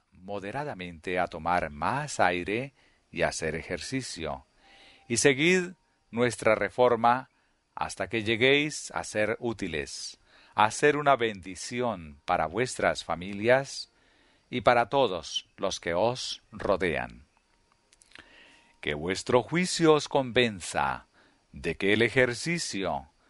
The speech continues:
la luz solar y el aire son las bendiciones que el cielo ha provisto para sanar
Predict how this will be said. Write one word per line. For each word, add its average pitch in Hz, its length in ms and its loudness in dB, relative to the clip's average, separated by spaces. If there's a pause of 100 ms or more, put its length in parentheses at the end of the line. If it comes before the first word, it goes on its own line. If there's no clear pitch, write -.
(120)
la 101 200 4
luz 131 520 -4
solar 104 760 -2 (360)
y 104 120 -2
el 104 100 4
aire 123 480 2 (380)
son 98 300 -10
las 135 180 -8
bendiciones 117 640 -4
que 87 140 -6
el 85 100 -8
cielo 98 500 0
ha 98 200 0
provisto 101 720 -2
para 78 220 0
sanar 107 640 0